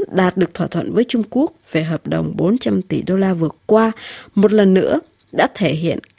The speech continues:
thái độ hết sức thực tiễn của Tổng thống Putin. Bởi vì sau khi đã thất bại trong việc dùng lá bài năng lượng để giữ chặt Ukraine trong vòng ảnh hưởng của mình, thì chủ nhân điện Kremlin đã ý thức được rằng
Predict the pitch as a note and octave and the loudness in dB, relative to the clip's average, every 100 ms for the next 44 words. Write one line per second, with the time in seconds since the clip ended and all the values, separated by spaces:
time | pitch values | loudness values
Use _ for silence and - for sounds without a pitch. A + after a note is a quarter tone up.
0 | - G3+ B3+ G#3+ D3+ - _ _ B3+ C#4+ | -6 0 2 2 0 -6 _ _ 0 0
1 | - D4+ _ - F#3+ _ F3 G#2+ B3+ _ | 0 -4 _ -4 -4 _ -2 -2 -6 _
2 | - D#3+ - D3+ - E3+ G#3+ - F3 F#3 | -4 -4 -2 -4 -4 -6 -4 -4 -2 0
3 | E3+ - _ - - - _ F3+ E3 D#3+ | 0 -2 _ -20 -20 -20 _ -2 0 0
4 | D3 G#3+ G3+ F#3 G#3 F#3+ F3+ G#3+ C4 F#3+ | 0 0 0 0 0 0 0 -6 -6 0
5 | F#3+ - - - - - B3+ G#3 F3 E3+ | 0 0 -6 -16 -14 0 2 4 2 2
6 | F3+ F3 A#3+ G#3 E3 G3+ A#3+ G#3 F3+ - | 2 2 0 2 2 2 4 4 2 -2
7 | - - _ - F#3 F3 G#3 D#4 G#3+ - | -12 -20 _ 2 2 4 2 2 0 -2
8 | - G#3+ - A3 A3+ A3 G#3+ A3 G3 E3+ | -4 -4 0 2 2 0 0 -2 0 2
9 | D#3+ D3+ - - E3+ D3+ E3+ C#3+ - D#3 | 2 0 -6 0 0 2 -2 -2 -2 0
10 | E3 D#3+ D3+ - _ _ _ - D#3+ C#3+ | 2 0 -2 -8 _ _ _ -6 -4 -4
11 | E3 G3+ E3+ - - G3+ G#3 G#3 G3+ - | -2 0 0 -4 -4 0 2 2 -2 -8
12 | - _ G3 - A3+ C#4+ F4+ G4 F#3 - | -20 _ -2 0 2 2 0 2 0 0
13 | F#3+ F3+ | 0 0